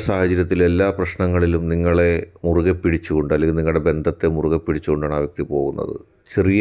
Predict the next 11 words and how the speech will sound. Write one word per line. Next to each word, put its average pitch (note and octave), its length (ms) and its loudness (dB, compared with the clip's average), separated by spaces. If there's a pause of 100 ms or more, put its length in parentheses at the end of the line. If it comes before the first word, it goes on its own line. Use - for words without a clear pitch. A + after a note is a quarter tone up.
രീതിയിലുള്ള G2 600 2 (480)
ഒരു G2 120 -6 (140)
ഇഷ്ടമല്ല E2+ 800 -4
നിങ്ങളോട്, D2+ 400 -2 (400)
വളരെ C#3 240 4 (160)
ആഴത്തിലുള്ള A2 720 -2 (140)
ഈ G2+ 120 -4
ലോകത്തോട്, F#2+ 720 0
ഈ - 0 - (120)
പ്രപഞ്ചത്തോട് F2+ 800 0 (100)
മുഴുവനും E2 500 0